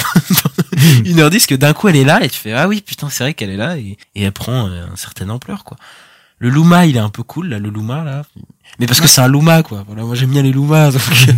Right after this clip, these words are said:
Speaker 1: <laughs> et qui fait les mêmes bruits que les Lumas.
Speaker 2: D'ailleurs, à la base, ça devait être un garçon, dans les premiers trucs, euh.
Speaker 1: Ah, ça devait être un petit garçon.
Speaker 2: Ouais, ouais.
Speaker 1: Oh putain, ils auraient fait la fée Clochette ou un truc comme ça, là. Bon, bref.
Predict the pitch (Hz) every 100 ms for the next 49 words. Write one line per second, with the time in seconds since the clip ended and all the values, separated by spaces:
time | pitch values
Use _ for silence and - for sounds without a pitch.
0 | - - - 143 143 151 151 165 202 170
1 | 156 180 127 113 151 175 151 120 175 -
2 | 135 113 123 - 117 117 120 156 - 135
3 | - _ _ _ - 117 110 123 110 107
4 | 120 117 127 120 120 120 123 _ _ _
5 | _ 143 123 117 123 120 131 131 - 196
6 | - _ _ _ 151 131 123 120 - _
7 | _ - 87 82 - - 92 90 82 85
8 | 92 90 98 - 101 - 117 - 107 -
9 | - 101 123 123 127 127 92 85 78 -
10 | -